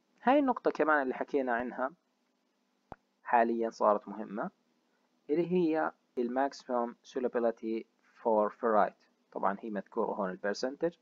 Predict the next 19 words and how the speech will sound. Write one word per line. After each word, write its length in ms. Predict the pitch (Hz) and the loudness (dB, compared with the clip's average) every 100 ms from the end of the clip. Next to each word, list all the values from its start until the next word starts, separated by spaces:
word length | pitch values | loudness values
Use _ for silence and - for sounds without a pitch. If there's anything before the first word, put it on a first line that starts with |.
| _ _ _ _ _ - | _ _ _ _ _ 4
غالبًا 420 | 269 165 147 147 | 6 8 4 2
احنا 180 | - 143 | -4 -6
بنحفظهم 580 | 131 - 147 139 110 104 | -6 0 2 2 -4 -4
هذول 220 | 107 104 | -2 -2
البرسنتج 600 | 98 113 - 113 113 127 | -4 -8 -8 -8 -10 -14
في 220 | - 147 | -6 -2
حال 280 | - 113 107 | 2 2 2
اجى 200 | 117 117 | -4 -4
في 80 | 107 | -4
الامتحان 440 | 98 - - 104 | -10 -8 -6 -4
مالتيبل 380 | 107 151 156 143 | -6 -8 -8 -10
تشويس 420 | - 147 143 - | -4 -4 -4 -8
راح 80 | - | -10
تلقوا 360 | 120 113 113 | -8 -6 -4
هاي 220 | 113 104 - _ _ - | -4 -6 -10 _ _ -8
البرسنتج 440 | 110 110 104 - - | -8 -8 -14 -16 -8
موجودة. 440 | 98 98 - - _ _ _ _ _ _ _ _ _ _ _ | -6 -6 -10 -20 _ _ _ _ _ _ _ _ _ _ _
طيب، 160 | 120 92 - _ _ _ _ _ _ _ _ _ _ _ _ _ _ _ _ _ _ 127 | 2 2 -2 _ _ _ _ _ _ _ _ _ _ _ _ _ _ _ _ _ _ 4
إم، 320 | 123 123 | 6 4